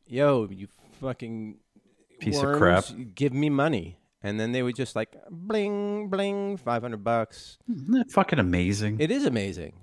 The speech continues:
Speaker 1: I, I, and you know what? And the thing is that that's amazing is, like, you're like, "Oh, how terrible is that?" But these people are doing
Speaker 2: What?
Speaker 1: it out of, like,
Speaker 2: Wait, who's saying it's terrible?
Speaker 1: uh, just, uh, my, people like my mother,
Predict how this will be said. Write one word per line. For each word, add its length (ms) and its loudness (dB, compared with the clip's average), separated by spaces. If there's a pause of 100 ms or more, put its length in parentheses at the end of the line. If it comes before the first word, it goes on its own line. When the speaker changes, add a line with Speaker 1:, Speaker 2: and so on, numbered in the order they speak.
(160)
Speaker 1:
I, 160 2
I, 200 -6 (120)
and 380 2 (120)
you 140 0
know 120 0
what? 160 -4
And 140 2
the 40 0
thing 260 0
is 160 0
that 220 0
that's 200 -2
amazing 440 0
is, 100 -4
like, 180 -6
you're 160 -4
like, 180 -4 (100)
"Oh, 360 -2
how 200 -6
terrible 640 0
is 100 0
that?" 260 -2
But 220 -6 (480)
these 360 0
people 360 2
are 80 4
doing 300 4
Speaker 2:
What? 100 0
Speaker 1:
it 180 -12
out 260 0
of, 360 -6 (680)
like, 180 -2
Speaker 2:
Wait, 160 6
who's 240 6
saying 240 8
it's 180 4
terrible? 480 6 (200)
Speaker 1:
uh, 380 2
just, 440 -6
uh, 560 2 (400)
my, 300 -6
people 200 -2
like 120 -2
my 120 -2
mother, 460 -8